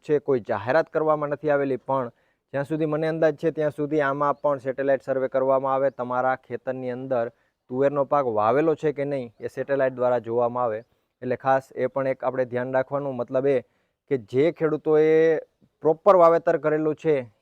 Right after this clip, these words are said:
એને જ ટેકામાં નોંધાવણે-, નોંધાવવાનું છે. વધારે કોઈ જમીન છે નોંધાવવાની નથી. આ બધી બાબતોની આપણે વાત કરી. હવે એક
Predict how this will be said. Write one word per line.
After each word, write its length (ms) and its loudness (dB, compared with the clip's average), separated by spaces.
એને 260 0
જ 140 -14
ટેકામાં 460 0
નોંધાવણે-, 640 -4
નોંધાવવાનું 640 0
છે. 120 -6
વધારે 420 0
કોઈ 340 -4
જમીન 260 -4
છે 160 -2
નોંધાવવાની 680 -2
નથી. 440 -4
આ 120 4
બધી 180 4
બાબતોની 600 4
આપણે 240 4
વાત 240 4
કરી. 260 -2
હવે 320 0
એક 300 -2